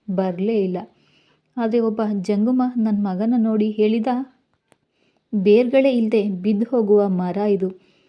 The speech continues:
ಬಳ್ಳಿಗೆ ಆಸರೆಯಾಗಿ ನಿಲ್ಬಹುದೇ?' ಈ ಮಾತಿನ ಅರ್ಥ ನಮ್ಗೆ ಆಗ ತಿಳಿಲೇ ಇಲ್ಲ, ಆದ್ರೆ ಮಗ ತೀರ್ಕೊಂಡಾಗ ಅರ್ಥ ಆಯ್ತು ನನ್ ಮಗ ಅಲ್ಪಾಯುಷಿ ಅಂತ. ಆದ್ರೆ ಅಷ್ಟ್ರಲ್ಲಿ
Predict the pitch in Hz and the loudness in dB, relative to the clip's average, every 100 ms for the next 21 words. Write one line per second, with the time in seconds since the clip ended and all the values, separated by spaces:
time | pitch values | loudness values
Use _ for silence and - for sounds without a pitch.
0 | _ _ 202 185 190 214 233 247 - 185 | _ _ -4 0 2 0 0 -2 -2 -6
1 | - 226 214 202 190 185 190 214 220 220 | -4 -2 0 -2 -2 -2 0 0 0 -2
2 | 202 196 202 185 _ _ _ _ _ _ | -2 -2 -2 -6 _ _ _ _ _ _
3 | 311 311 233 196 208 247 240 233 233 240 | -2 2 2 0 -2 -2 0 -2 -2 -2
4 | 226 214 214 220 247 214 214 214 214 214 | 0 0 0 -2 -2 -4 -4 -4 0 0
5 | 226 240 214 185 202 - _ _ _ 269 | 2 2 2 0 -6 -14 _ _ _ -6
6 | 269 254 254 247 202 165 233 254 - 247 | -4 -4 -6 -4 -4 -4 -4 -4 -4 -4
7 | 247 233 262 247 247 - 185 185 - 214 | -2 0 0 -2 -4 -4 -6 -4 -6 -4
8 | 185 185 185 _ _ _ _ _ _ - | -4 -6 -14 _ _ _ _ _ _ -4
9 | 262 277 233 214 247 - 208 220 240 220 | 0 2 2 0 -4 -2 -2 -2 -2 -2
10 | 202 - 220 208 190 202 - _ _ _ | -2 -2 -4 -4 -6 -12 -14 _ _ _
11 | _ 262 262 247 - 185 - 247 233 226 | _ -4 -2 -2 -4 -6 -8 -4 -2 -2
12 | 240 | -4